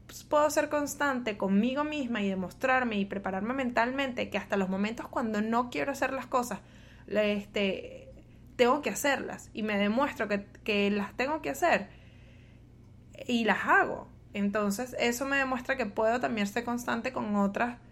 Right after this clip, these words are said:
eh, actividades de mi vida. Y para eso, es, para mí, por eso es que para mí ser constante y hacer este trabajo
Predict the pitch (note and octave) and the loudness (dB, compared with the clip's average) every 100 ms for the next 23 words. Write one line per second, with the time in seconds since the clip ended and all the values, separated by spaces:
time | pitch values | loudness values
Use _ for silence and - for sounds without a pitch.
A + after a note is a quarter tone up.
0 | - - - G#3+ G#3 G3 G#3 G3 F#3+ F#3+ | -20 -20 -6 0 0 0 0 2 2 0
1 | A#3 G#3 - - - - G3+ G3+ G#3+ A#3 | -2 -2 -4 -8 -10 -6 -2 2 2 2
2 | A#3+ D#4 D#4+ G3+ G3 G#3 G3+ - G#3 G3 | 0 -6 -6 -6 -2 -2 -2 -2 0 2
3 | A3+ B3+ B3 A3 G#3 - C#4 A#3 G3+ A#3+ | 0 -2 -2 -4 -4 -4 0 2 2 0
4 | C4 - - - - A#3+ B3 B3+ C4 C4 | -2 -10 -20 -6 0 2 0 0 -2 0
5 | C4+ G#3 G#3 G#3 C4 A#3+ F#3+ F#3 G#3 A3 | 0 0 -2 -2 -2 0 2 6 4 4
6 | C4+ D#4 | -2 -6